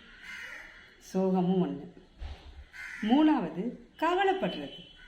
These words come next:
கவலைப்பட்டதுனால நம்மளுக்கு என்னங்க கிடைக்க போகுது? "நம்மளால இதை செய்ய முடியலையே, நம்ம இவ்வளோ மார்க் தான் எடுத்திருக்கோம், நம்ம இவ்வளவு தான் பண்ணியிருக்கோம், நம்ம இந்த நிலையில தான் இருக்கோம், நம்மளுக்கு இது இல்ல, நம்மளுக்கு அது இல்ல, நம்மளால வெற்றி அடைய முடியுமா,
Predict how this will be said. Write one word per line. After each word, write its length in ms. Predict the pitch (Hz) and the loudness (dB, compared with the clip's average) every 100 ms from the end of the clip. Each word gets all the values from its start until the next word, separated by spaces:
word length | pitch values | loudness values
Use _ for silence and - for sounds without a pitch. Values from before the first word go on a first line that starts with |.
| - - - - | -20 -20 -20 -4
கவலைப்பட்டதுனால 880 | 302 381 440 - 247 240 254 220 202 | 0 2 2 4 2 2 0 0 0
நம்மளுக்கு 400 | 240 214 180 180 | 0 2 2 2
என்னங்க 340 | 180 185 240 214 | 2 0 0 -2
கிடைக்க 300 | 170 156 165 | -4 -8 -10
போகுது? 420 | 160 156 175 170 - - - | -10 -6 -4 -4 -8 -16 -6
"நம்மளால 360 | 180 180 185 220 | 2 4 4 2
இதை 160 | 233 180 | 0 0
செய்ய 240 | 185 190 | 2 2
முடியலையே, 400 | 190 175 170 170 | 2 0 0 -2
நம்ம 180 | 170 160 | -2 -4
இவ்வளோ 280 | 160 175 170 | -2 -2 0
மார்க் 320 | 185 214 226 | -2 -2 -6
தான் 100 | 226 | -6
எடுத்திருக்கோம், 500 | 190 185 180 180 170 | -6 -6 -6 -6 -6
நம்ம 200 | 165 156 | -6 -6
இவ்வளவு 380 | 160 180 190 185 | -4 -2 0 0
தான் 260 | 226 233 | -2 -2
பண்ணியிருக்கோம், 440 | 202 185 180 170 165 | -2 -2 -4 -6 -6
நம்ம 180 | 156 | -6
இந்த 280 | 156 165 180 | -6 0 0
நிலையில 360 | 185 190 214 214 | 0 -2 -4 -6
தான் 160 | 226 | -4
இருக்கோம், 400 | 214 180 185 185 | -6 -6 -6 -4
நம்மளுக்கு 260 | 170 160 160 | -4 -8 -6
இது 280 | 170 185 233 | -4 -2 0
இல்ல, 240 | 185 170 | -2 -2
நம்மளுக்கு 300 | 170 170 175 | -4 -4 -4
அது 260 | 175 175 226 | -4 -4 -4
இல்ல, 420 | 190 165 170 180 - - - - - | -4 -4 -6 -10 -14 -20 -20 -12 -2
நம்மளால 360 | 196 202 233 | -2 0 0
வெற்றி 300 | 240 185 247 | 0 -2 -2
அடைய 180 | 185 190 | 0 0
முடியுமா, 520 | 190 175 170 165 175 | 0 -2 -2 -6 -10